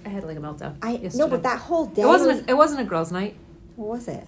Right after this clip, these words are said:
Speaker 1: I just needed
Speaker 2: A
Speaker 1: a night
Speaker 2: night
Speaker 1: out.
Speaker 2: out, a night out. I'm like, "What are you talking about? You go out every night."
Speaker 1: No, I just needed, like, I needed, like, the hardcore night out,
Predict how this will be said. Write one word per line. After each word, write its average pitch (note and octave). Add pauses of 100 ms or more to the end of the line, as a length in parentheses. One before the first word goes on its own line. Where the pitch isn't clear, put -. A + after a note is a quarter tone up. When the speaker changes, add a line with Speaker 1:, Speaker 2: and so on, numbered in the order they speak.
(140)
Speaker 1:
I G3+
just A3
needed C4
Speaker 2:
A C4
Speaker 1:
a -
night G#3
Speaker 2:
night B3+
Speaker 1:
out. C4+
Speaker 2:
out, -
a F#3
night F#3
out. E3+ (380)
I'm F#4+
like, A4+
"What D5
are -
you -
talking E5
about? A#3
You C4+
go A#4
out C5+
every A#4
night." -
Speaker 1:
No, G3+
I F3+
just G3+
needed, A3
like, E3 (580)
I G#3+
needed, D4+
like, A#3
the G#3+
hardcore F#3
night E3
out, D3+